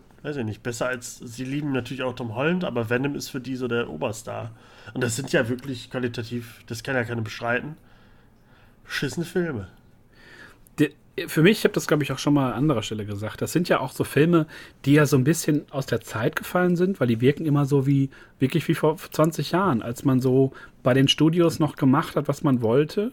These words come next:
Speaker 2: also so wie bei, keine Ahnung, Daredevil oder Fantastic Four, da hat immer irgendjemand so eine Vision durchgesetzt, nicht so viel, sag ich mal, an die Fans gedacht und da wirkt es auch so, die machen so ihr Ding,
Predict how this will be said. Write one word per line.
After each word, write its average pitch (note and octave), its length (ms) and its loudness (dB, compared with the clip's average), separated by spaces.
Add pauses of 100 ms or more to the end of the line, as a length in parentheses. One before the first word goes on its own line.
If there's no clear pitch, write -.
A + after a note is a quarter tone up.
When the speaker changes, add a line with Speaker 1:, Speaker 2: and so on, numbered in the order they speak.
Speaker 2:
also A#2 220 -4
so D3 240 -4
wie A#2 80 -4
bei, G2+ 240 -4
keine G2+ 220 -10
Ahnung, G2+ 180 -4
Daredevil A2+ 640 0
oder G#2+ 180 -4
Fantastic A2+ 520 -6
Four, C#3 380 -2 (540)
da A#2 100 0
hat B2 140 2
immer D3 240 2
irgendjemand C#3 520 2
so C3+ 60 2
eine B2+ 100 4
Vision B2 300 2
durchgesetzt, E3+ 680 0
nicht C#3 160 -2
so C3+ 140 0
viel, D3+ 580 4 (220)
sag C3+ 160 0
ich B2+ 120 -6
mal, C3+ 100 4
an A2+ 60 2
die A2+ 60 0
Fans E3 400 0
gedacht E3 420 -2 (460)
und B2+ 180 2
da C#3 220 4
wirkt D#3+ 220 0
es - 100 -4
auch F3 180 0
so, - 120 -2
die A#2 100 2
machen D#3+ 260 2
so D#3 80 0
ihr D#3+ 160 0
Ding, G3+ 400 2